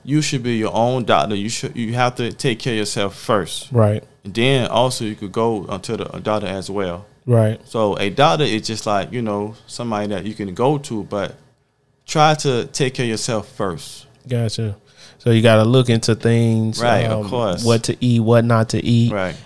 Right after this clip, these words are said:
Speaker 2: And how do you stay on your diet and your regimen?
Speaker 1: Well, you know what? Um, I, because, like I said before, whatever, I want, like, I wanna feel good.
Speaker 2: Right.
Speaker 1: I want to be able to, like,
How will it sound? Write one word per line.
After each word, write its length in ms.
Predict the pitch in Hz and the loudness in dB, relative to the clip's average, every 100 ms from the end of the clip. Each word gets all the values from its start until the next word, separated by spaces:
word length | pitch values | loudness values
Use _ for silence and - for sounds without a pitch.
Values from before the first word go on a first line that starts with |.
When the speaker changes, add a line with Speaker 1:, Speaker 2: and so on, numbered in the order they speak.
| - | 2
Speaker 2:
And 100 | 120 | 4
how 160 | 147 | 6
do 140 | 156 143 | 8 6
you 220 | 131 135 | 6 4
stay 240 | - 127 | 2 4
on 180 | 123 113 | 4 4
your 140 | 113 117 | 2 4
diet 320 | 117 117 110 | 4 4 4
and 80 | 107 | 2
your 140 | 110 | 4
regimen? 500 | 113 107 110 104 101 - | 4 4 2 -4 -6 -6
Speaker 1:
Well, 260 | 127 151 143 | 0 2 2
you 100 | 139 | 0
know 180 | 143 | 0
what? 280 | 160 180 170 - | 2 2 0 -2
Um, 680 | 135 139 143 143 135 143 - | 0 2 0 -2 -4 -10 -2
I, 380 | 127 139 135 127 - _ | 2 4 2 -2 -10 _
because, 500 | - 139 185 147 - - - _ _ _ _ - | -12 -2 0 0 -2 -10 -20 _ _ _ _ -6
like 140 | 120 | 0
I 60 | 131 | 0
said 160 | 139 131 | 0 -2
before, 340 | 123 151 135 | -2 -2 0
whatever, 280 | 117 110 101 | 0 -2 0
I 100 | 98 | 0
want, 320 | 131 123 - - _ | 0 -4 -8 -20 _
like, 240 | 113 104 92 - _ _ _ _ _ | -2 -2 -2 -10 _ _ _ _ _
I 60 | 131 | 0
wanna 180 | 151 120 | 2 0
feel 280 | 127 107 85 | 0 0 0
good. 200 | 82 76 _ 127 | -4 -8 _ 2
Speaker 2:
Right. 220 | 110 107 | 2 2
Speaker 1:
I 120 | - | 0
want 180 | 127 131 | 0 0
to 80 | 120 | -2
be 100 | 110 | -2
able 180 | 110 107 | -2 -4
to, 200 | 120 107 | -4 -2
like, 340 | 104 95 95 | -2 -2 -4